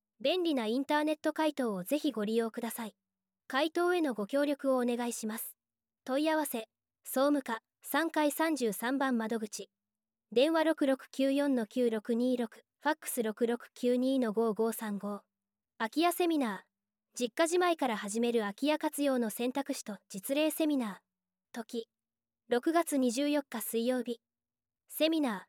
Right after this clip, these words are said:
ー、十四時から十五時、十三時三十分受付開始。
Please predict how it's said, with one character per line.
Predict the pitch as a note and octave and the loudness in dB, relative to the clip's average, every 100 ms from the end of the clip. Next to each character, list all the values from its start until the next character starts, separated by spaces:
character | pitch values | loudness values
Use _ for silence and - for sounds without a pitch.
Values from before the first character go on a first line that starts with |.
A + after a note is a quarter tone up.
| _ _ _ | _ _ _
ー、 | G3+ | -4
十 | C4 E4+ | 0 2
四 | F4+ | 2
時 | D#4 | 0
か | C#4 | -2
ら | G#3+ | -2
十 | F3+ A3+ C4 | -2 2 2
五 | C#4 | 2
時、 | A3+ G3+ _ _ _ _ | -2 -8 _ _ _ _
十 | A3 D#4+ | -2 0
三 | D#4 F4 C#4+ | 2 0 0
時 | G#3+ | -2
三 | B3 D4 | -2 -2
十 | D#4 E4 | -2 -2
分 | D4+ C4 | 0 0
受 | G3+ C4+ | 0 -4
付 | - C4+ | -2 -4
開 | C4+ B3+ | -4 -6
始。 | - G#3+ | -6 -10